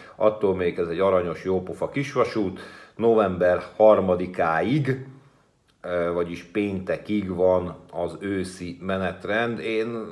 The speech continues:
nem tudom, nekem az rémlik, hogy az is megy télen, de nem láttam a honlapon. Minden esetre érdemes itt a, ö,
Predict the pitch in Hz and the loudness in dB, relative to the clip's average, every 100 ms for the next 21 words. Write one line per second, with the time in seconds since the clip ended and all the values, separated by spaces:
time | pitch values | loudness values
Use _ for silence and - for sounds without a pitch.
0 | 104 104 113 147 143 110 107 107 110 101 | -12 -10 -4 -4 0 0 0 2 2 4
1 | 104 95 92 98 101 101 101 92 87 - | 2 0 -2 2 2 0 -6 -6 -6 -6
2 | 110 123 139 143 127 104 104 104 98 90 | -2 2 6 6 6 2 2 2 2 2
3 | 85 - 90 85 101 107 95 - 90 82 | 0 -4 -4 -4 -2 0 -2 0 -2 -4
4 | - - - 104 104 90 87 90 - 82 | -14 -20 -10 -4 -2 -2 -4 -4 -2 -2
5 | 98 90 85 82 - 78 - 80 80 - | 0 0 -2 -4 -8 -12 -8 -4 -4 -8
6 | - - - - _ 55 69 80 | -20 -20 -20 -20 _ -10 -6 -4